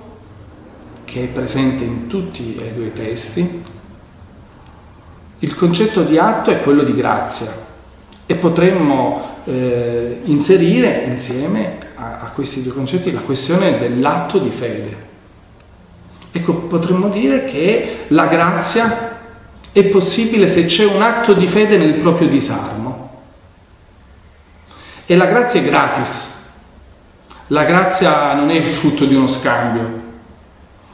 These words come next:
La grazia non viene prodotta a partire da una scelta intenzionale. Perché un altro punto,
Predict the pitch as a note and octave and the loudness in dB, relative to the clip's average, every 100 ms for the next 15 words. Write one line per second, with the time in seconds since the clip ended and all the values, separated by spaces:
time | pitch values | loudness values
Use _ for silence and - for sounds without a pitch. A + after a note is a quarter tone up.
0 | - - C#3+ C#3+ C#3 C#3+ F#3 G3+ - F3 | -12 -2 0 2 0 2 2 2 0 2
1 | D3+ C#3+ C#3 C#3 - - D3+ D#3 D3+ D3 | 2 2 0 0 -4 -2 2 4 4 6
2 | F3+ G3 F3+ C3 C#3 C#3+ D#3 - F#3 F#3 | 8 8 4 0 4 4 4 2 4 4
3 | D3 C#3+ C#3+ - C#3+ C#3 - - E3 G3+ | 4 0 -2 -2 -2 -4 -6 -4 2 6
4 | G#3+ G#3 G#3 - - D3 D#3+ D#3+ D#3+ - | 6 4 0 -4 -2 2 4 4 2 2
5 | F#3 F#3 E3+ E3+ D3 C#3+ C#3 A#2+ G#2 G2+ | 2 4 4 4 2 2 0 0 -2 -6
6 | - - - - - - - - - - | -8 -12 -14 -16 -18 -18 -20 -20 -20 -20
7 | - - - - - - - - - C#3+ | -20 -20 -20 -20 -20 -20 -16 -14 -6 -2
8 | C#3 F#3 G3 - D#3 C3+ E3 F#3 - - | 2 4 4 0 -2 -2 2 2 2 0
9 | A#3+ | -2